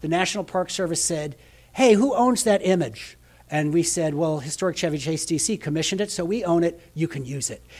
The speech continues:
And they used it, um, all over the place. The, it will be on next year's annual park pass. Uh, if you go to Great Falls and buy an annual pass for thirty-five dollars, you will see that painting.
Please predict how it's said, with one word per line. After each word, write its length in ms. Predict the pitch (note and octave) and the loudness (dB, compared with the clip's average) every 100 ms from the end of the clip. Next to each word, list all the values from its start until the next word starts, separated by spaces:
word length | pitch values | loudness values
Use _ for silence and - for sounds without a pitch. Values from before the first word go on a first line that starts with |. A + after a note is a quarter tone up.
| - - | -20 -4
And 160 | C#3+ D3+ | 0 4
they 80 | |
used 400 | E3+ E3 F3 E3+ | 4 6 4 4
it, 280 | G#3+ A#3+ - - _ _ _ - | 2 2 -4 -20 _ _ _ -4
um, 680 | D3+ D3 C#3+ C#3+ C#3+ C#3+ C#3 - - - | 0 0 2 2 2 0 -4 -10 -20 -4
all 220 | D3+ D#3 | 0 2
over 160 | D#3 D#3 | 2 0
the 80 | F3+ | -2
place. 580 | - G3+ C4 - - - - - - | 0 0 0 -6 -16 -20 -20 -20 -6
The, 100 | E3 | -4
it 260 | - E3+ E3 | 0 0 0
will 100 | D#3+ | 2
be 260 | E3+ E3 | 4 4
on 280 | E3+ D3+ D3 | 4 0 0
next 340 | E3+ E3+ - | -2 -4 -4
year's 480 | E3 E3 D#3+ D#3 - - - - | 0 2 2 0 -2 -6 -20 -8
annual 400 | D#3+ E3 F3 D#3 | 0 0 0 -2
park 320 | D#3 F3 F#3 | -2 -2 -2
pass. 500 | - A3 C4+ - - - - - - | -4 -8 -8 -14 -18 -20 -20 -20 -12
Uh, 200 | C#3 C#3+ | -8 -6
if 120 | D3 | -4
you 80 | D#3+ | -2
go 160 | E3 | 0
to 120 | D#3+ E3 | 0 2
Great 240 | E3+ E3 | 2 2
Falls 480 | F3+ E3 F3+ F#3+ - | 0 0 0 -2 -6
and 160 | E3 | -4
buy 200 | D3 D3+ | -2 -2
an 120 | D3+ D3+ | -2 -2
annual 340 | D#3 E3 E3 | 0 0 0
pass 300 | - E3 D#3 | -2 -4 -6
for 120 | - | -10
thirty-five 460 | D3 F3 E3 E3+ D3+ | -6 -2 -2 -4 -4
dollars, 580 | D#3 D#3 G#3 B3+ - - - - _ | -4 -2 -4 -6 -14 -18 -20 -20 _
you 120 | D#3 | -2
will 140 | D3 D3+ | 0 0
see 480 | - E3+ E3+ E3+ E3+ | 0 4 6 6 4
that 220 | E3 - | 0 -2
painting. 500 | E3+ D#3+ F3 A#3+ | 0 0 0 -4